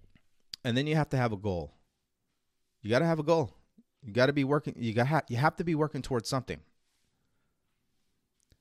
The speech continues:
And that goal has to be outside of where you are today, meaning it's gotta be something you've never done before. And it's, and it's something that requires a different version of yourself.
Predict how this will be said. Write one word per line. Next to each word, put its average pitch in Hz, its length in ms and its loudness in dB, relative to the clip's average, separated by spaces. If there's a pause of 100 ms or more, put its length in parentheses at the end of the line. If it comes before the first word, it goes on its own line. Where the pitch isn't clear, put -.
(220)
And 117 160 0
that 151 160 4
goal 156 260 6
has 156 280 2
to 135 80 -8
be 131 180 2
outside 123 420 2
of 104 80 -2
where 104 140 0
you 104 120 -2
are 95 120 0
today, 87 260 -4
meaning 110 240 -2
it's 92 140 -8
gotta 143 180 8
be 151 140 2
something 131 360 -2
you've 107 140 -6
never 123 240 0
done 104 220 -2
before. 95 400 -8 (800)
And 113 100 -2
it's, 110 140 -4
and 120 180 0
it's 104 100 -4
something 156 420 2
that 127 120 4
requires 127 640 2
a 117 80 -4
different 113 420 -2
version 135 320 0
of 95 140 -6
yourself. 80 440 -8